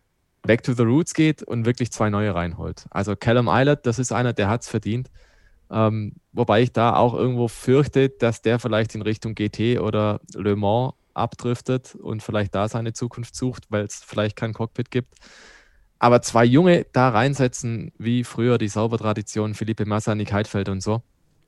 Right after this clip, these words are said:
das hätte schon was. Also das wäre nochmal so ein Junior-Team und da, glaub ich, wären auch irgendwo die, die Sympathien und die Chancen ein bisschen anders als bei Haas. Aber wir sehen auch bei Haas, was da, was da für ein, für ein Gefüge gerade entsteht, ja, mit,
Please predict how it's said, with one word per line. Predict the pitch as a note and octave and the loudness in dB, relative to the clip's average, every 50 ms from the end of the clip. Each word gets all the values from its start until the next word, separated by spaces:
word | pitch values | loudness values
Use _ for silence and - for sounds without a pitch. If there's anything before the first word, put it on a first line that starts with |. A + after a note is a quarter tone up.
| _ _ _ _ - | _ _ _ _ -6
das | - F#2 - - | -6 -6 -2 -2
hätte | G#2+ F2 F2+ | -4 -4 -4
schon | F2+ - F#2 E2+ | -6 -6 -8 -8
was. | E2 E2+ F2 | -8 -6 -2
Also | A2+ A2 G#2 A2 | 0 0 0 4
das | A2+ B2+ A#2+ - | 2 2 4 4
wäre | C3+ B2+ | 4 4
nochmal | B2 A#2+ B2 B2 | 4 4 4 2
so | A2+ - | 2 2
ein | A2+ A#2+ | 0 2
Junior-Team | B2+ C#3+ D#3 D#3+ D3+ C#3+ - - D3+ D3+ D3 - - - - - - _ _ _ _ - | 2 2 4 4 4 2 4 2 2 2 0 -4 -8 -20 -20 -20 -20 _ _ _ _ -6
und | - B2 B2 B2+ B2 - - _ - _ _ | 0 0 0 0 0 -4 -14 _ -20 _ _
da, | - G#2+ G#2 | 0 0 2
glaub | - B2 B2 C3 C3 | 4 4 4 4 4
ich, | B2+ - - | 0 0 2
wären | G#2+ A2+ A#2+ F2 | 2 4 4 4
auch | F#2+ A#2+ A2 | 2 2 2
irgendwo | A#2 D#2+ A2+ A#2 A2+ A2+ A2+ A2 | 2 0 0 0 2 2 2 2
die, | G#2+ - G#2+ G#2+ G2+ | 0 -2 -4 -4 -2
die | - G#2 | -4 -4
Sympathien | - - A#2+ A#2 - G2+ G2 - A#2 B2 B2 | -4 -4 -4 -2 -2 -2 -2 0 0 0 0
und | A#2+ G#2 G2+ | 0 -2 -4
die | |
Chancen | F#2+ - G#2 G#2+ A#2 A#2 A#2 | -4 0 0 0 2 0 -2
ein | G#2 G2 | -4 -2
bisschen | A2+ A#2 A2+ G#2+ | -4 -4 -2 0
anders | C#2+ E2 G#2 A#2 A#2+ A2 - - | 0 0 2 2 0 0 0 -2
als | - G2 G2+ F#2+ - | -2 -2 -4 -4 -2
bei | - G#2+ G2+ | -2 -2 0
Haas. | - E2 F#2 G#2+ B2 C3+ - - - _ _ _ _ _ _ _ _ _ _ - | 0 0 2 2 2 0 -2 -6 -12 _ _ _ _ _ _ _ _ _ _ -4
Aber | G#2 G#2+ G#2 | -2 0 2
wir | G#2+ A2 | 2 2
sehen | G#2 A#2+ C3+ - | 4 2 2 2
auch | F#2 C3 A#2+ | 2 0 2
bei | - A#2+ G#2+ | 2 0 2
Haas, | G2 B2+ D3+ A#2+ - - | 2 2 2 0 2 0
was | A2 G2 - | -2 -2 0
da, | - G#2 G2 G2 F#2+ - | 0 0 0 0 0 -2
was | - G#2 G2 | -4 -6 -4
da | - A2+ G2+ | -4 -4 -4
für | - - G#2+ | -2 0 -2
ein, | G#2 G2+ G2+ G2 F2+ - | -2 -2 -4 -8 -8 -12
für | - - A2 | -10 -8 -8
ein | G#2 G2+ | -6 -4
Gefüge | - G2 - - A#2+ B2 A#2+ | -6 -6 -4 -4 -2 -2 -2
gerade | - - G2 G2 G2 G2+ | -2 -2 -2 -2 0 0
entsteht, | C#2+ F2+ F#2+ - - G2+ G#2+ A2 | -2 -4 -6 -6 -4 -4 -4 -2
ja, | - G2+ G2 | -4 -4 -4
mit, | F#2+ F#2+ F#2+ - _ - | -4 -4 -6 -8 _ -14